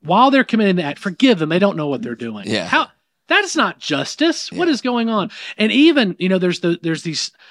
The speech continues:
Speaker 1: now I wanna say this, the Old Testament, there are some snapshots all throughout of the character and nature of God, of the heart of God. Like, you find out what true justice is,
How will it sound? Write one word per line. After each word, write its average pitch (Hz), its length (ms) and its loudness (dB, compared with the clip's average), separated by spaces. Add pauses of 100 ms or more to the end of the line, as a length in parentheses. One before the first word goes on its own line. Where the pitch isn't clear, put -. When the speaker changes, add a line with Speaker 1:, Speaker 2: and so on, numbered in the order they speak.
(180)
Speaker 1:
now 156 160 -2
I 156 80 -2
wanna 196 200 2
say 190 180 -4
this, 180 280 -4
the 151 140 -6
Old 156 160 -4
Testament, 175 380 -6
there 151 160 -4
are 143 60 -4
some 143 260 -8
snapshots - 960 -8 (400)
all 262 180 -2
throughout 160 580 -6 (100)
of 196 180 -6
the 190 60 -4
character 131 420 -8
and 110 100 -12
nature 110 260 -16
of 107 60 -18
God, 117 200 -16
of 202 100 -6
the 185 80 -6
heart 147 160 -8
of 120 80 -16
God. 110 260 -16 (380)
Like, 175 160 -2
you 220 80 2
find 202 240 2
out 180 60 0
what 165 100 -4
true 196 220 -2
justice 185 420 -4
is, 107 320 -8